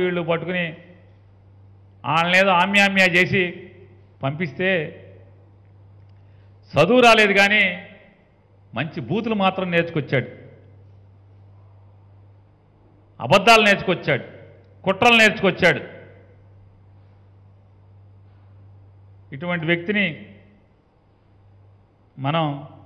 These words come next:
తెలుగుదేశం పార్టీకి భవిష్యత్ వారసుడిగా చెప్పుకోవటం కూడా ఆ కా-, ఆ పార్టీ కార్యకర్తలకి, నికార్సైన కార్యకర్తలకి, జెండా మోసేవారికి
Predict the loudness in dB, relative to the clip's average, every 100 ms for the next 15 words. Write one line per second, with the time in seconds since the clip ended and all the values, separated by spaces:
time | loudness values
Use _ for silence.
0 | -20 -20 -20 -20 -20 -20 _ _ _ _
1 | _ _ _ _ _ _ _ _ _ _
2 | _ _ _ _ _ -8 -4 0 0 -2
3 | -2 -2 -2 -8 -8 -8 -8 -14 _ _
4 | _ _ _ _ _ _ _ _ _ _
5 | -18 -8 -6 -6 -10 -4 -4 -4 -10 -8
6 | -10 -12 -14 -12 -12 -10 -8 -8 -10 -20
7 | -20 -20 _ _ _ _ _ _ _ -14
8 | -10 -6 -6 -6 -8 -6 -6 -6 -12 -8
9 | -8 -8 -12 -12 -16 -20 -18 -12 -6 -6
10 | -6 -12 -8 -8 -8 -12 -12 -18 -18 -20
11 | _ -20 _ _ -8 -6 -2 -4 -2 -4
12 | -4 -4 -6 -8